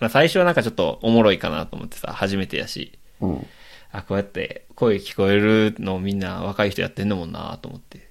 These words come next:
Speaker 2: うん。
Speaker 1: 聞いてたらめちゃうざかったわ。
Speaker 2: いや、それちょっと聞いてるだけでも怒り、嫌悪、恐れやな。
Speaker 1: 怒り、嫌悪、恐れ。<laughs> 半年ぐらいで生まれるよね。
Speaker 2: <laughs> へえ、それ珍しい。そんなやつめったにおらんやろ。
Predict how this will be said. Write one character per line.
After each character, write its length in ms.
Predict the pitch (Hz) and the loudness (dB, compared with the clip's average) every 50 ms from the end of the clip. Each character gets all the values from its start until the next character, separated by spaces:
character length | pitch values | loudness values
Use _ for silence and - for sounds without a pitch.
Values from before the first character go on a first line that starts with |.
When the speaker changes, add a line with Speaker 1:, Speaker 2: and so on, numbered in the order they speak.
| - - - | -18 -10 -8
Speaker 2:
う 60 | 95 | -8
ん。 180 | 85 - - - - - - - - _ _ - | -6 -8 -10 -14 -18 -20 -20 -20 -20 _ _ -12
Speaker 1:
聞 120 | - 110 | -10 -10
い 20 | 95 | -10
て 100 | - - | -10 -12
た 120 | - - | -12 -12
ら 180 | 85 85 87 92 | -10 -10 -12 -12
め 180 | 95 101 98 95 | -10 -8 -8 -6
ち 100 | - - | -6 -4
ゃ 60 | 101 | -4
う 60 | 98 | -4
ざ 120 | 95 110 117 | -4 -6 -6
か 80 | - | -6
っ 80 | 113 - | -8 -10
た 80 | - - | -10 -14
わ。 80 | - - - - - - - - - - | -14 -14 -16 -18 -18 -18 -18 -16 -10 -4
Speaker 2:
い 60 | 101 | -4
や、 100 | 90 85 | -4 -4
そ 160 | - - - | -4 -6 -4
れ 120 | 92 95 92 | -2 -2 -4
ち 100 | - - | -4 -8
ょ 40 | - | -10
っ 20 | |
と 100 | - 92 - - - - 92 - | -10 -10 -10 -12 -16 -14 -14 -12
聞 180 | - - 123 | -8 -6 -4
い 40 | 113 | 0
て 60 | - | 0
る 80 | 113 104 | 2 2
だ 60 | 110 | 2
け 80 | 104 98 | 2 2
で 80 | 92 | 0
も 200 | 85 78 78 80 | 0 -2 -4 -6
怒 340 | - 80 87 - - 92 90 | -6 -8 -8 -4 -2 -2 0
り、 180 | 90 90 90 - | 0 -2 -4 -2
嫌 180 | - 95 90 82 | 0 0 0 0
悪、 200 | 76 73 65 65 | -2 -4 -4 -6
恐 200 | 69 - - 73 | -8 -8 -6 -8
れ 80 | 71 | -6
や 100 | 69 - | -6 -8
な。 100 | - - - - - - - - - - - - - - - | -12 -14 -18 -20 -20 -20 -20 -20 -20 -20 -20 -18 -18 -18 -20
Speaker 1:
怒 240 | - - - - - | -20 -18 -12 -8 -6
り、 80 | 104 107 | -6 -6
嫌 300 | - - - - - 139 | -4 -6 -6 -6 -6 -6
悪、 80 | - | -6
恐 300 | - - - - - - | -6 -10 -8 -4 -4 -4
れ。 160 | - - 127 - | -4 -4 -8 -10
<laughs> 1000 | - - - - - - - - - 190 190 175 156 - - - - - - - | -10 -12 -12 -12 -20 -20 -20 -16 -14 -12 -10 -10 -12 -12 -14 -16 -18 -20 -20 -16
半 240 | - - - 98 104 | -8 -4 -4 -4 -2
年 220 | - 101 95 - 101 | -4 -4 -2 -2 0
ぐ 80 | 101 | 2
ら 100 | 98 92 | 4 2
い 40 | 78 | 2
で 80 | 85 82 | 2 -2
生 120 | 80 87 | -6 -4
ま 60 | 90 | -4
れ 100 | 90 87 | -4 -4
る 100 | 95 90 | -4 -4
よ 100 | 90 78 | -6 -6
ね。 340 | 76 82 78 85 85 90 101 - - - - - - - - - - - - - - - - - - - - | -4 -4 -4 -4 -4 -4 -2 -4 -4 -4 -4 -10 -10 -10 -12 -20 -20 -20 -20 -18 -18 -14 -12 -12 -12 -14 -14
Speaker 2:
<laughs> 800 | - - - - - - - - _ _ _ _ _ _ _ - - | -18 -20 -20 -20 -20 -20 -20 -20 _ _ _ _ _ _ _ -2 2
へ 480 | 110 104 107 110 104 104 - - - - | 4 4 4 2 0 0 -2 -4 -4 -4
え、 40 | - | -4
そ 100 | - 110 | -2 0
れ 160 | 101 95 95 | 2 2 2
珍 220 | 92 98 98 110 | 0 0 0 -2
し 160 | 117 - - | -2 -2 -4
い。 180 | 101 90 90 85 | -4 -4 -4 -6
そ 120 | 78 - | -4 -2
ん 40 | 95 | -2
な 60 | 120 | -2
や 60 | 202 220 | -2 -2
つ 60 | 87 | -2
め 100 | 92 107 | -2 -4
っ 40 | - | -4
た 140 | - - | -4 -2
に 60 | 190 95 | -2 0
お 80 | 87 | 0
ら 60 | 85 | -2
ん 20 | 85 | -4
や 40 | 82 | -4
ろ。 200 | - - - - | -6 -8 -10 -14